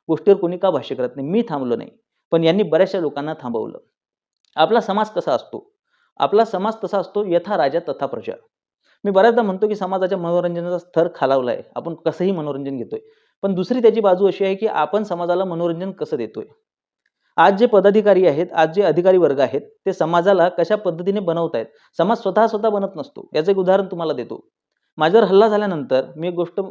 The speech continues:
ऑब्झर्व्ह केली, ही गोष्ट कधी मी बोलून दाखवत नाही, मला हे सिम्पथी वगैरे ह्या गोष्टी पटत नाहीत, की बऱ्याच लोक, "अरे बापरे, तुमचे काय हाल झाले," याच्यासाठी मी सांगत नाही, मला ह्या गोष्टींचं भांडवल करायला आवडत नाही, पण आज मला त्याची गरज आहे म्हणून सांगतो की हल्ला झाल्यानंतर जेव्हा ते पळून गेले, मी खाली होतो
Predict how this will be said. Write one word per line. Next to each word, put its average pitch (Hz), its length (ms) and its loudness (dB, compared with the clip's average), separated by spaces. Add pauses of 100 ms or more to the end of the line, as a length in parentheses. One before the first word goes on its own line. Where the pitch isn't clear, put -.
ऑब्झर्व्ह 151 300 -2
केली, 127 120 -6
ही 160 100 -4
गोष्ट 170 240 -2
कधी 185 180 -2
मी 196 60 -4
बोलून 180 260 -2
दाखवत 147 280 -4
नाही, 131 100 -6
मला 147 100 -4
हे 151 80 -4
सिम्पथी 156 400 -6
वगैरे 147 240 -2
ह्या 147 100 -4
गोष्टी 147 220 -10
पटत 139 300 -8
नाहीत, 117 160 -12 (760)
की 151 40 -2
बऱ्याच 143 280 4
लोक, 135 120 -2
"अरे 135 100 -2
बापरे, 127 300 -2
तुमचे 135 240 -8
काय 131 160 -2
हाल 123 160 -6
झाले," 120 200 -6
याच्यासाठी 175 360 0
मी 185 140 -4
सांगत 156 260 -6
नाही, 156 120 -10
मला 156 100 0
ह्या 156 80 -4
गोष्टींचं 160 320 -8
भांडवल 131 260 -4
करायला 143 260 0
आवडत 127 280 -4
नाही, 123 160 -8 (340)
पण 151 100 0
आज 170 140 4
मला 185 200 2
त्याची 190 180 -2
गरज 170 260 6
आहे 165 100 2
म्हणून 160 220 -6
सांगतो 113 320 -12
की - 300 -8 (240)
हल्ला 180 160 6
झाल्यानंतर 180 480 0
जेव्हा 165 240 -4
ते 180 40 -4
पळून 175 280 0
गेले, 147 180 -2
मी 156 160 -6
खाली 156 200 0 (320)
होतो 131 440 -4